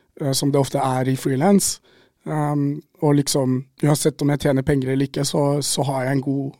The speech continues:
en fin dag da. At liksom det, det her er noe jeg vil drive med. Eh, og jeg gjorde jo det veldig mye første året i foto, at det var, jeg begynte jo ikke å tjene penger med en gang. Det er liksom ikke sånn det funker, men når du elsker det, så kan du bli god.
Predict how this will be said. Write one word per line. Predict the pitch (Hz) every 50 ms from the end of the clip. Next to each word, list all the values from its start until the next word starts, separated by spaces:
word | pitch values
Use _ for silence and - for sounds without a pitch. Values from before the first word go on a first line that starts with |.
| _ _
en | - 156 -
fin | 170 156 151 156
dag | 151 160 208 233 175
da. | - - - - 147
At | 143 - 156
liksom | 139 - - 135 127
det, | 131 139 139 139 139 - -
det | 135 135 135
her | 139 135 139
er | 147 143
noe | 143 135 139
jeg | 131 131
vil | 135 123 131 135
drive | 135 131 123 117 117
med. | 123 139 156 160 - _ _ - - _ _ _ _ _ _ _ _ -
Eh, | 165 143 139 139 135 139 143
og | - - 135 147
jeg | 151 151 165
gjorde | 180 160 139 127 127 160 180
jo | 165
det | 156 151 143 147 151
veldig | 156 135 127 127 135 147
mye | 143 135 127 127 151 - - _ _ -
første | - 160 139 - - -
året | 135 131 127 131 131
i |
foto, | - 139 131 - 202 202
at | 143 -
det | - 147
var, | 135 131 131 127 131 - _ _ _ _ _ _ _ _ _ _
jeg | - 147
begynte | 180 165 147 - -
jo | 139 -
ikke | 175 -
å | 196
tjene | 170 135 131 131
penger | - 143 131 131
med | 139 135
en | 131 135
gang. | 156 151 - _ _ _ _ _
Det | - 160 151
er | 143 147
liksom | 139 - 147 139
ikke | - 156 139
sånn | - 139 135
det | 135 135
funker, | - - 123 - - 180 202 185
men | 160 143 151 151 147 143 139 135 - - _ _ _ _ _ _ _ _ _ _ _ _ -
når | 156 156 160 151
du | 160 165
elsker | 165 151 131 - - - 131
det, | 139 -
så | 160
kan | - - - 127 120 123
du | 135 139
bli | 139 139 139
god. | 143 147 143 165